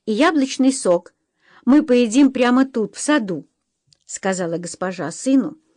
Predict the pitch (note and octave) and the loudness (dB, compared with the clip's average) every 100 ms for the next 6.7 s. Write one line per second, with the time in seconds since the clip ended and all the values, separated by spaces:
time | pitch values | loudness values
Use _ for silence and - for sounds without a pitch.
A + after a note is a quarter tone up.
0 | _ _ F#3+ - F3+ G#3 C4+ A3+ E3+ E3+ | _ _ -12 -6 -4 0 0 0 -4 -4
1 | G#3 G#3 F#3+ F#3 D3+ C#3 - _ _ _ | -4 -4 -4 -2 -2 -4 -10 _ _ _
2 | _ _ _ _ - D#3+ B3 F4 F4 C#4+ | _ _ _ _ -14 -4 -2 0 -2 -2
3 | E4 D4+ D4+ D#4 D4 A#3+ A#3+ - A3+ A#3+ | -2 -2 0 0 0 0 -2 -4 -4 -2
4 | F#3+ G3 G#3 G3+ - _ _ - F3 A#3+ | -4 -6 -4 -6 -8 _ _ -12 0 2
5 | C4+ A3+ - G#3 F#3 F3 G#3+ A3 - E3+ | 2 0 -6 -6 -6 -4 -4 -4 -6 -4
6 | F#3 F#3+ F#3 F3+ D#3 D3+ E3 | -4 -4 -2 -2 -2 -8 -14